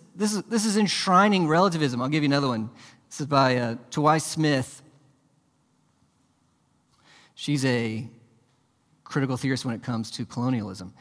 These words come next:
She says, "The term research is inextricably linked to European imperialism and colonialism. The word itself, research, is probably one of the dirtiest words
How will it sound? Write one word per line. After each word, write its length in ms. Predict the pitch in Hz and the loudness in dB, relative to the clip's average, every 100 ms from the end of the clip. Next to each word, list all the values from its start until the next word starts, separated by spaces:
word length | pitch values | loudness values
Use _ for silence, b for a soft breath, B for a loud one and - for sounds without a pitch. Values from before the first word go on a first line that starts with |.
| B B B | B B B
She 140 | 156 | -4
says, 220 | 151 135 | -2 -2
"The 100 | 120 | -4
term 360 | 131 - 180 139 | -6 -2 0 0
research 760 | 135 170 165 127 101 - - - | 0 0 -2 -4 -6 -10 -14 -6
is 160 | 127 | -4
inextricably 800 | 127 131 - - 143 123 120 113 | -2 -4 -4 -6 -4 -4 -4 -6
linked 400 | 123 120 120 110 | -6 -6 -6 -6
to 100 | - | -8
European 580 | 110 110 131 131 139 131 | -8 -4 -4 -2 -2 -2
imperialism 840 | 131 120 107 135 127 113 110 113 110 | -2 -8 -4 -2 -2 -4 -4 -6 -8
and 120 | 113 | -10
colonialism. 680 | 104 113 113 104 98 101 101 | -10 -8 -6 -8 -8 -10 -10
The 100 | 107 | -8
word 240 | 113 131 | -4 -2
itself, 440 | 117 - 139 117 - | -4 -4 -2 -2 -4
research, 580 | 104 123 - 143 120 117 | -8 -6 -4 -6 -6 -8
is 80 | |
probably 460 | 107 131 123 120 113 | -8 -2 -2 -2 -4
one 120 | 110 | -6
of 100 | 107 | -8
the 60 | 104 | -10
dirtiest 520 | 98 113 113 110 - | -8 -6 -6 -8 -8
words 460 | 113 107 104 98 | -8 -6 -8 -12